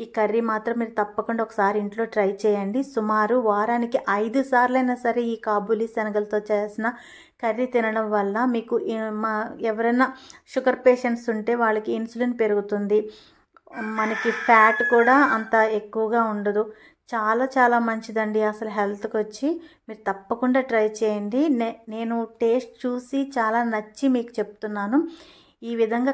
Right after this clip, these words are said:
కర్రీ తయారు చేసుకుని తినండి. మీ పిల్లలు తప్పకుండా చపాతీ, పుల్కా తయారు చేసిన ప్రతిసారి కూడా ఇదే కర్రీని మీరు కావాలని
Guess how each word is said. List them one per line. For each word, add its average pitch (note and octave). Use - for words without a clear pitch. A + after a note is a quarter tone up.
కర్రీ A3+
తయారు A3
చేసుకుని A#3
తినండి. G#3+
మీ A3+
పిల్లలు G#3+
తప్పకుండా A#3
చపాతీ, A3+
పుల్కా B3
తయారు A3+
చేసిన A#3+
ప్రతిసారి A#3
కూడా A#3+
ఇదే A#3
కర్రీని A#3+
మీరు A#3
కావాలని G#3+